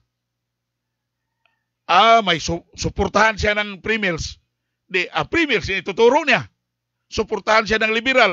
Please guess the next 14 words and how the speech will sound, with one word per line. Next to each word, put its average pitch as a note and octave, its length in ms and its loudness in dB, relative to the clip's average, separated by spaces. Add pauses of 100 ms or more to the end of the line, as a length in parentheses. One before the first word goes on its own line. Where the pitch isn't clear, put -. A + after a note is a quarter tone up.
Ah, G#3+ 80 2
liberal C#4 460 -4
din G#3+ 180 -8
tuturo G#3+ 400 -2
niya. A#3+ 160 -2 (1400)
Kaya A#3+ 180 0
mga B3+ 240 -4
kapatid, A3+ 240 -6
huwag B3 160 2
kayong C4 320 0
aasa. B3 840 2 (1600)
Pwede E4 320 4
sila D4 300 2
susuporta. A#3 840 0